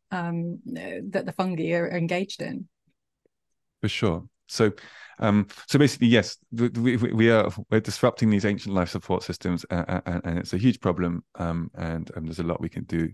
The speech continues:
Speaker 2: to, to change this. And actually, I'm working with a number of organizations and initiatives, uh, who are focusing on different aspects of this, of how to bring fungi into our, um, into our conservation mindsets, our restoration, um,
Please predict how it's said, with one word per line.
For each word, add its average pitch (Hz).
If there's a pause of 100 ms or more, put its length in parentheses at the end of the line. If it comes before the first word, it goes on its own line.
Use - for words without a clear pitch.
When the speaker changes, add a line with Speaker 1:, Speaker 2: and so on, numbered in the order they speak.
(160)
Speaker 2:
to, 87 (160)
to -
change 98
this. -
And 82
actually, 85
I'm 85
working 87
with 85
a 80
number 82
of - (220)
organizations 85
and 82
initiatives, 82
uh, 80 (120)
who 85
are 80 (380)
focusing -
on 95
different -
aspects -
of -
this, -
of -
how 90
to 87
bring 80
fungi 78
into 76
our, 71 (460)
um, 73
into 80
our 78
conservation 78
mindsets, 82
our 76
restoration, 78 (440)
um, 73